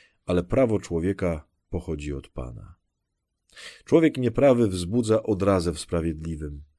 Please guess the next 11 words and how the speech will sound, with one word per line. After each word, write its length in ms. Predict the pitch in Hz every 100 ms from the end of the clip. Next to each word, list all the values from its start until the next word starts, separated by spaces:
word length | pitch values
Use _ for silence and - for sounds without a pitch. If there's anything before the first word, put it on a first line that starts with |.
| -
a 120 | 85
kto 180 | - 104
postępuje 640 | 95 95 92 87 117 101
słusznie, 580 | 80 110 117 - 95 87 - _ _ -
budzi 380 | 82 87 117 90
wstręt 640 | - - 80 69 67 - - _ _ _ _
w 120 | 78
bezbożnym. 880 | 80 87 78 76 69 67 60 - - _ _ _ _ _ _ _ _ _ _ _ _ _ _ _ _ _ - - - _ _ _ _ _ _ _ _ -
Moi 120 | 180
drodzy, 280 | 147 113 90
bardzo, 540 | 85 190 147 131 117